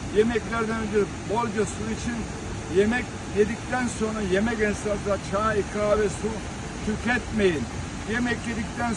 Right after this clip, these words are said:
sonra en az iki saat burayı rahat bırakın. Sindirime, sindirime süresi var.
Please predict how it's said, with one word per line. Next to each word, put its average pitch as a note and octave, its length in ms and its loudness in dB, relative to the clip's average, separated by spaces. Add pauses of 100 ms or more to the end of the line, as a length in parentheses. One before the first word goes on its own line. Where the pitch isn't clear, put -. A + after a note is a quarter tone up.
sonra A3 200 0 (200)
en B3 80 2
az A3 200 2 (420)
iki A#3+ 220 -2
saat A3+ 340 2 (500)
burayı A3 380 4 (440)
rahat G#3+ 240 6 (140)
bırakın. E3 340 -2 (160)
Sindirime, G#3 520 4 (460)
sindirime G#3 500 4
süresi F#3+ 440 2
var. E3 180 0